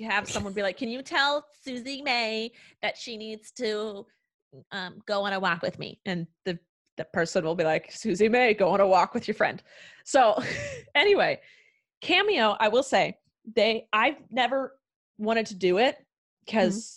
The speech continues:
Speaker 1: it just kinda seemed weird.
Speaker 2: <clears throat>
Speaker 1: Like, I was like, "Eh, I don't want to do it." <laughs> And
Speaker 2: So
Speaker 1: they
Speaker 2: don't.
Speaker 1: Yeah.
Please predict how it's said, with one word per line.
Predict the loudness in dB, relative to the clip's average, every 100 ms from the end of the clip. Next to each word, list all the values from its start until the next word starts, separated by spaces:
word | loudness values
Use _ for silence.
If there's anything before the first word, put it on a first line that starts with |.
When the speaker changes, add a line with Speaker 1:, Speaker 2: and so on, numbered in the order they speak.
| -8
Speaker 1:
it | -6
just | -4 -2
kinda | 0 0
seemed | -2 -6
weird. | -4 0 0 0 -4
Speaker 2:
<clears throat> | -8 -4
Speaker 1:
Like, | -2 0
I | 0
was | 0
like, | -6 -2
"Eh, | 0 2 2 2 -2 -6 _ _ _ _ -2
I | 2
don't | 2 0 -6 _ _ -10
want | -6 -4
to | -6
do | -8 -4
it." | -4 -6 -6
<laughs> | -2 0 2 0 2 0 0 -4 0 -2 -2 -12 -12 -4
And | -2 2
Speaker 2:
So |
Speaker 1:
they | 4
Speaker 2:
don't. | 4 0 -4 -10 -20 -14 -2
Speaker 1:
Yeah. | -2